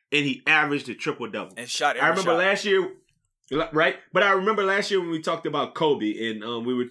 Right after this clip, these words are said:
Speaker 1: Kobe was on our list. And I said, the thing about Kobe that's awesome is Kobe fans will always be like, "Kobe scored eighty-one. What did your dude do?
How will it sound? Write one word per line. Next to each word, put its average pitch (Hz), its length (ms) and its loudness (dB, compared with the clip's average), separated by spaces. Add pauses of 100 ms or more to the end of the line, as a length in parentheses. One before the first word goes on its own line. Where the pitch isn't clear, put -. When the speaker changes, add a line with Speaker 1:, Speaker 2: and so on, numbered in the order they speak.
(120)
Speaker 1:
Kobe 147 240 2
was 127 160 -2
on 120 80 -4
our 117 160 -4
list. 98 200 -6 (260)
And 139 120 -2
I 151 60 2
said, 147 300 0
the 131 100 0
thing 196 220 -2
about 180 280 -2
Kobe 175 280 -2
that's 139 260 -2
awesome 151 360 -2
is 143 100 -10
Kobe 151 340 -2
fans 143 440 -2
will 113 120 -4
always 123 480 -2
be 110 140 -4
like, 101 340 -8 (1200)
"Kobe 143 220 -2
scored 131 280 -2
eighty-one. 123 540 -4
What 120 120 -2
did 104 80 -6
your 135 140 -2
dude 101 220 -8
do? 90 200 -14